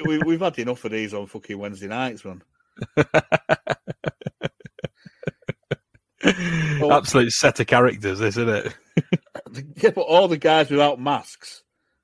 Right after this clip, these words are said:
Speaker 1: they all look like the fucking eighties Sunset Strip fucking rock stars or some shit. <laughs> They've all got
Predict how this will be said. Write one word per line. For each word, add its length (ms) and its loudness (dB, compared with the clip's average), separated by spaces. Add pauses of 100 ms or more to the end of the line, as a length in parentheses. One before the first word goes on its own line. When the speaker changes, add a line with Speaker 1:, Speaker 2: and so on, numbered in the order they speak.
(500)
Speaker 1:
they 140 0
all 160 4
look 100 -2
like 240 -2 (240)
the 80 -18
fucking 460 -8
eighties 500 -8
Sunset 460 -6
Strip 340 -6
fucking 480 -8
rock 220 -6
stars 420 -2
or 60 -18
some 220 -16
shit. 280 -14 (1400)
<laughs> 120 -4 (800)
They've 160 -2
all 200 6
got 120 -14